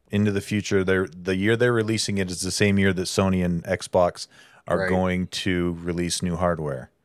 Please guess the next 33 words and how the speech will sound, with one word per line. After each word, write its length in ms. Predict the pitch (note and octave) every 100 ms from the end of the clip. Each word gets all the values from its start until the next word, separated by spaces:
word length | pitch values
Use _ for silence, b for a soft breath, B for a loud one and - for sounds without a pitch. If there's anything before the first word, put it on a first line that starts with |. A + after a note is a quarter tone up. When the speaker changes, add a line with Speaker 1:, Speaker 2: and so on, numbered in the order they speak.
| _ _ _
Speaker 1:
You 80 | G2
know, 160 | F2+ E2
they're 260 | E2+ G#2+
in 100 | A2+
the 80 | G#2+
same 220 | - A2
Speaker 2:
Yeah. 60 | F#2+
Speaker 1:
position. 400 | F2+ G#2 - E2
If 140 | F2 -
Xbox 680 | G#2+ - - G2+ F#2 -
wants 460 | F#2+ G2+ G2+ - - b b
M 160 | G2 G2+
L 100 | G2
B 140 | G2 F#2+
The 120 | F2
Show 400 | - G#2 F#2 F2
to 160 | - D#2+
be 360 | F2 G2 G2
on 320 | G2+ G2 F#2+ F#2
their 140 | F#2
platform, 600 | - A#2 C3 - F2 E2+ b b b b
they 100 | -
have 220 | G2 A2 -
to 100 | -
provide 840 | G2 D#2+ E2 B2 A2 E2 F2 E2+ _ b b b -
the 80 |
dev 280 | E2+ G#2 F3
Speaker 2:
Yeah. 40 | -
Speaker 1:
kits 460 | F#2+ E2 - -
to 640 | - - B2+ A2 F#2 F#2 F#2+
the 80 | G2
Sony-owned 1040 | F2+ - A2 G#2 G#2+ - G2 F#2+ F#2 F2 E2+ -
developer 840 | E2 F2 A#2+ A#2 - D#2 D#2